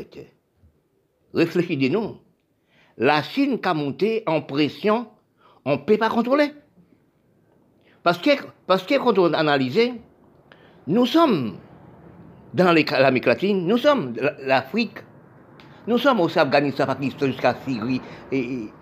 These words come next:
oui, nous ne sommes pas économisés pour payer nous.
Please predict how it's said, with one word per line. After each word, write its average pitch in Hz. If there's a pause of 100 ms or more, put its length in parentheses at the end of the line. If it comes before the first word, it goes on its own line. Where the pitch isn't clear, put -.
(220)
oui, 392 (560)
nous 175
ne 190
sommes 320
pas 240
économisés 175 (720)
pour 185
payer 254
nous. 381